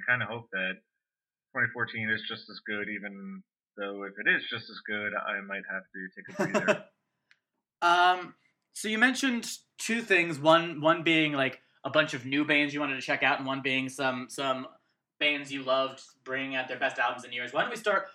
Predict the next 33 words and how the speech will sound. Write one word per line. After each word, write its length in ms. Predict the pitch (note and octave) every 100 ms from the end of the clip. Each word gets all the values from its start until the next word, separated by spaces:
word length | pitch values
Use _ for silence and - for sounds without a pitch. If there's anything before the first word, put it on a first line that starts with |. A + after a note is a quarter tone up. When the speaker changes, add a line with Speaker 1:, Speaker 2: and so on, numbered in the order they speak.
| -
Speaker 2:
what 120 | A3+
were 60 |
some 240 | C#4+ G#3+ D#3+
new 140 | F3
bands 300 | D#3+ D3+ C#3
that 100 | -
you 80 | C#3+
discovered 320 | C3 D3+ C3
in 80 | C3
twenty 220 | B2+ C3
thirteen 340 | C3 B2+ C3 B2+
that 120 | B2+
you 100 | A#2+
just 220 | A2+ A2
really 200 | A2+ A2+
loved? 380 | G#2+ - - - B2
Um, 280 | A#2+ A#2 A#2 - _
whether 280 | D3 D#3 D#3
it 120 | D#3
was 100 | D3+
their 240 | C3 D3 C3+
debut 600 | C#3+ C#3+ C3+ C3+ C3+ C#3+
album 340 | C3 E3 F3+
in 60 | F3
twenty 180 | F#3+ F3+
thirteen 320 | F#3+ - F#3+
or 80 | D3
whether 160 | C3+
you 160 | C3+ B2+ -
first 220 | C#3 B2+
encountered 360 | B2 A2 G#2 G2
them 140 | G2+ G2 A#2
then. 120 | C#3